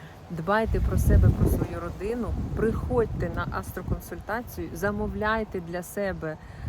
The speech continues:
натальну карту, астрологічну каль-, карту на рік, з дня народження до дня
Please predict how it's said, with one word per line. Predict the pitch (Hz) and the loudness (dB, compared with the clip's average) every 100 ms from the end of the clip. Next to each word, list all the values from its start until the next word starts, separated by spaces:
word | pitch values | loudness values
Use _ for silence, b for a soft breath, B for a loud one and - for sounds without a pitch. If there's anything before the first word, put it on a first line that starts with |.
| B - | B -6
натальну | 175 185 170 208 247 226 | -4 -2 2 2 2 0
карту, | 196 185 156 151 156 | -2 -2 -4 -6 -8
астрологічну | 175 165 208 196 190 165 220 - 202 175 | -8 -8 -6 -4 -4 -4 -10 -8 -10 -6
каль-, | 190 190 - 185 | -6 -6 -10 -8
карту | 196 196 - | -6 -6 -6
на | 185 175 | -6 -4
рік, | 160 214 226 - | -4 -6 -8 -10
з | 151 | -10
дня | 170 160 | -6 -4
народження | 165 165 156 - 156 151 | -4 -6 -8 -10 -10 -10
до | 151 | -10
дня | 151 156 | -8 -8